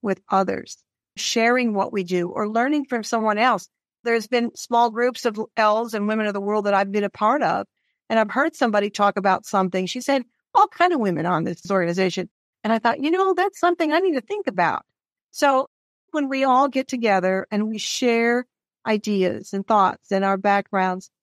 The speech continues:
it's only a positive. I mean, we only can grow from that. There's also this E Academy. What is that all about, Elle?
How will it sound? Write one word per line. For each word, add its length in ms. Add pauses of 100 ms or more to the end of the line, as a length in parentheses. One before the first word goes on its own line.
(320)
it's 180
only 280
a 80
positive. 560
I 100
mean, 140
we 140
only 200
can 220
grow 320
from 260
that. 380 (440)
There's 140
also 280
this 200 (120)
E 160
Academy. 760 (320)
What 140
is 120
that 180
all 180
about, 340
Elle? 280